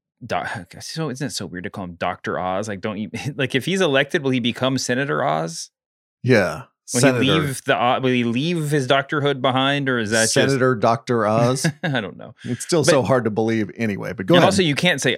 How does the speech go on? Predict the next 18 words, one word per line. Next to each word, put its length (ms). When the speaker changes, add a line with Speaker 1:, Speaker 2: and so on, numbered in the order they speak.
Speaker 1:
Oz. 480
That 140
just 180
doesn't, 420
just, 280
it's 220
just 240
too 200
conf-, 300
confounding. 560
But, 180
um, 460
it 120
puts 180
Doctor 400
Oz 280
in 100
an 180